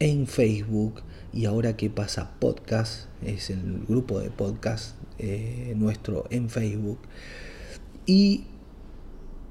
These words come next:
que nos den una manito y que, nada, compartan con quienes ustedes consideren que puede gustarle el podcast, ya sea en Instagram, en Facebook. Eh, nada, eso nos vendría muy bien, eh,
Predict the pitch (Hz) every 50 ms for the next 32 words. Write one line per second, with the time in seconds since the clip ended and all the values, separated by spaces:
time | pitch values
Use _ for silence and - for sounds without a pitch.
0 | - - - - 160 147 143 139 135 135 - - - - - - - - 151 143
1 | 147 147 147 143 131 127 120 117 104 110 117 117 110 110 - 123 120 120 117 113
2 | 110 - - 110 110 107 107 107 107 107 104 107 107 107 107 107 110 - - -
3 | 120 101 104 107 104 117 113 113 113 131 127 120 - 120 113 110 110 - 107 104
4 | 107 107 - - 113 107 107 104 - 101 98 - 113 107 110 - - 117 113 110
5 | - - 117 113 110 110 110 107 107 107 107 107 107 104 101 104 104 - - 117
6 | 107 107 104 104 104 104 - 107 104 101 110 - - 110 107 - - - 113 110
7 | 110 - 113 104 98 98 107 107 104 101 104 - - 110 107 110 107 104 104 101
8 | 104 101 101 107 107 - 101 98 104 113 113 113 110 104 107 110 - - - -
9 | - - - - - - - - - - - - - - - 135 127 123 120 120
10 | 117 120 123 127 135 143 143 - - - - - - - - - - - 165 170
11 | 127 95 107 117 123 131 - - - - - - 143 - 131 120 113 104 117 113
12 | 110 110 110 113 110 107 113 117 117 113 110 110 110 104 104 107 104 101 113 110
13 | - - - - - - 104 98 107 104 104 101 101